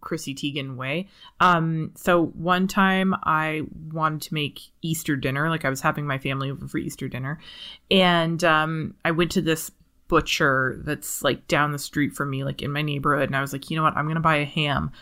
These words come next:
I'm gonna buy a good ham. Like, I'm not gonna get grocery store ham. I wanna buy a good ham." And so I ordered it. I was like, "I'd like a ham. I'm having, like, you know, six people for dinner. Can I, can you get me a ham for six people?"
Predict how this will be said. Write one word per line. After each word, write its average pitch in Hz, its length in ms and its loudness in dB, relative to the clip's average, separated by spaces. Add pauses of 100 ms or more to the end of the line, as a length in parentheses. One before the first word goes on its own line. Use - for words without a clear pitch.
I'm 185 80 2
gonna 202 80 10
buy 185 140 6
a 165 80 4
good 156 300 2
ham. 139 480 -4 (120)
Like, 175 120 4
I'm 165 80 4
not 160 140 4
gonna 196 120 6
get 233 160 4
grocery 190 340 2
store 165 280 0
ham. 143 400 -2 (220)
I - 40 -4
wanna 156 140 0
buy 156 80 2
a 147 60 0
good 139 200 -2
ham." - 320 -8 (500)
And 151 440 2
so 160 160 4
I 143 60 6
ordered 170 400 4
it. 202 180 4
I 156 60 4
was 160 120 0
like, 151 180 -2
"I'd 135 180 0
like 170 140 2
a 196 40 4
ham. 185 340 4
I'm 135 260 -2
having, 143 260 -2
like, 123 180 -6 (380)
you 120 120 -2
know, 107 140 -4
six - 440 -2
people 196 320 2
for 170 200 0
dinner. 135 340 -2 (300)
Can 160 160 2
I, 139 220 2 (100)
can 135 140 -2
you 123 80 -6
get - 180 -2
me 160 160 0
a - 20 -2
ham 147 300 -4
for 143 100 -4
six - 280 -8
people?" 185 440 2